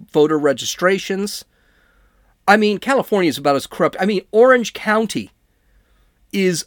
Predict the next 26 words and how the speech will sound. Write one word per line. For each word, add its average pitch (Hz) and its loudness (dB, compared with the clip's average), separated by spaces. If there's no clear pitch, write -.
a 170 4
blue 196 -2
county, 208 -2
and 180 -2
there, 202 0
I 208 0
can't 214 -4
name 190 -4
one 196 0
Democrat 165 -4
that 156 -4
actually 147 -6
lives 143 -2
in 131 -4
Orange 131 -2
County. 127 -6
San 196 -2
Diego's 208 2
the 175 -6
same 180 -4
way. 180 -4
Riverside 131 0
is 104 -14
the 151 -12
same 170 -6
way. 170 -8